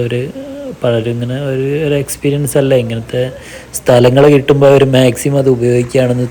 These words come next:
തോന്നുന്നുണ്ട്. ഷൂ ഒക്കെ ഫുള്ള് നനഞ്ഞിട്ട് നല്ല അടിപൊളി ഒരു സ്ഥലമാണ്. അപ്പം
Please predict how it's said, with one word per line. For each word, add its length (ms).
തോന്നുന്നുണ്ട്. 560
ഷൂ 220
ഒക്കെ 260
ഫുള്ള് 300
നനഞ്ഞിട്ട് 440
നല്ല 320
അടിപൊളി 320
ഒരു 100
സ്ഥലമാണ്. 320
അപ്പം 180